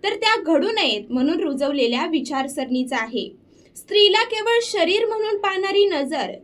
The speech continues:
तिला संस्कार, मर्यादा, सभ्यता यांच्या बंधनात अडकून ठेवणारी मानसिकता हीच महिलांवरील अन्यायाची खरी मुळे आहेत.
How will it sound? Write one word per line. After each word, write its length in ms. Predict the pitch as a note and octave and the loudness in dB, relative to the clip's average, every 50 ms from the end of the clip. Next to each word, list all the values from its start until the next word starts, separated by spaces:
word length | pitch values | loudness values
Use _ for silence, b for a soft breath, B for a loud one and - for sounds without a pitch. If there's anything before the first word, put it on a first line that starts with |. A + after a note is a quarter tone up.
| - - | -12 -8
तिला 280 | C#4+ C4 C4 C#4 D4 D#4 | -6 -2 -2 -2 -2 -4
संस्कार, 760 | - - C4 A#3+ B3 C4 C4 - - D#4+ C4+ G#3+ G#3 G#3+ A3+ | -4 -4 -2 0 0 0 -2 -2 -2 -2 -2 0 -2 -2 -2
मर्यादा, 680 | A#3 B3 A#3+ A#3+ C#4 D#4 E4 D4+ B3+ A#3+ G#3+ G#3 G#3+ - | -2 0 2 2 2 0 0 0 -2 -2 -2 -4 -4 -8
सभ्यता 720 | - - D#4+ C#4+ G#3+ G#3 B3+ F#4 A4 G#4+ E4 A#3 G3 G#3+ A3+ B B B B B B | -8 -6 -6 -6 -4 -2 -2 -2 -2 0 -2 -4 -6 -6 -10 B B B B B B
यांच्या 500 | D#4 E4+ F4 E4+ E4+ E4 F4 G4+ G#4 G#4 | -2 0 2 2 0 0 0 0 0 0
बंधनात 500 | F#4 E4+ D4+ C4+ C4+ F4 F4+ F4+ F#4+ G4+ - - D4 | 0 0 0 0 0 0 0 0 -2 -2 -4 -4 -4
अडकून 400 | D4 C#4 C#4+ C#4 F4+ G4 G4+ G4 | -2 -2 -4 -4 -6 -6 -4 -4
ठेवणारी 420 | F4+ G4+ F#4 F#4 F#4+ F#4+ G#4 G#4 | -4 -4 -4 -2 -2 0 0 0
मानसिकता 800 | G#4 F#4 D#4 A#3+ A#3+ B3 A#3+ F#4+ - G4 - - B3 G3 G#3 - B B B B B B | 0 0 0 0 -2 -2 -2 -2 -4 -4 -4 -6 -6 -6 -6 -10 B B B B B B
हीच 240 | E4 F#4 G4+ G4+ G4 | 2 2 2 2 2
महिलांवरील 720 | F#4+ E4 D#4 D#4+ C4+ C#4+ D#4 E4+ F4+ D#4+ D4 C4+ D4 E4 F4+ E4+ B3 | 0 0 0 2 0 0 0 0 0 0 0 0 0 -2 -2 -4 -2
अन्यायाची 840 | A#3+ B3 B3+ C#4+ D#4 D4+ C#4 B3 A3+ A3 - - - F4 G4 F#4+ - - | -2 0 0 0 0 0 -2 -2 -4 -6 -6 -4 -2 -2 -2 -2 -6 -8
खरी 260 | D4+ B3+ A#3+ D4 E4 | -6 -4 0 0 2
मुळे 260 | D4+ C#4 B3 A#3 A#3 | 2 2 2 2 2
आहेत. 360 | A#3 A3+ A3 A#3 A#3+ G#3 - | 0 -2 -2 -4 -4 -6 -6